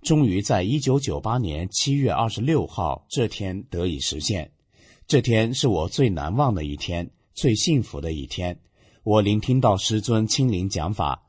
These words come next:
中间稍作休息时，我来到师父的身旁，想和师尊说上句心里话，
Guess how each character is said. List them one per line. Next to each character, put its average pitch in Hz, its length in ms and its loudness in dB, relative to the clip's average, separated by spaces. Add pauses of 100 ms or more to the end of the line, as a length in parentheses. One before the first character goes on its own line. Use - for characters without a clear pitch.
(380)
中 120 180 2
间 110 240 2
稍 123 220 2
作 117 160 0
休 143 240 2
息 95 180 -2
时， 69 320 -8 (340)
我 101 200 2
来 90 160 2
到 104 180 4
师 117 180 -2
父 107 140 -6
的 69 140 -4
身 101 240 -2
旁， 78 360 -4 (300)
想 92 260 0
和 92 160 -2
师 117 240 2
尊 117 320 2
说 123 240 0
上 92 200 0
句 80 180 -4
心 110 240 0
里 78 140 -2
话， 78 320 -2